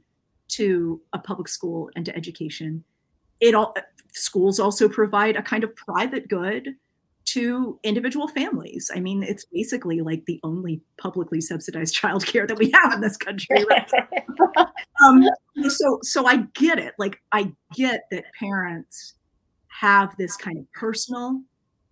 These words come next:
Speaker 1: investment, um, in, in schools because they're children. But the, the point of schools, like, the, the highest function of a school is not that personal private stuff. It's, it's the public good of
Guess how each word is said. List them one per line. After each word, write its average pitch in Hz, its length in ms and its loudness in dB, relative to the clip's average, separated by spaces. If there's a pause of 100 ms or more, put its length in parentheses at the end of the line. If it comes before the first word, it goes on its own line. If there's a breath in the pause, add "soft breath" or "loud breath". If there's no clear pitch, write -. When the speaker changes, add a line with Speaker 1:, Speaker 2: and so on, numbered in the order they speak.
(600)
Speaker 1:
investment, 247 800 -2 (220)
um, 196 360 -2 (720)
in, - 300 -8
in 208 140 -6
schools 220 300 -8
because 226 260 -8
they're 220 120 -4
children. 220 280 -6
But 202 140 -4 (160)
the, - 80 -18 (180)
the 214 80 -4
point 311 460 -6
of 262 80 -4
schools, - 540 -10
like, 156 200 -8
the, 170 220 -10
the 165 80 -6
highest 262 720 0
function 208 400 -4
of - 80 -10
a 165 40 -10
school - 440 -10 (280)
is 202 160 -6
not 214 280 -2
that - 260 -4
personal 185 560 -8 (320)
private 170 540 -6
stuff. 285 460 -8 (100)
It's, 214 300 -6 (100)
it's 185 260 -6
the 214 120 -6
public 208 460 -10 (100)
good 185 360 -6 (440 soft breath)
of 175 300 -2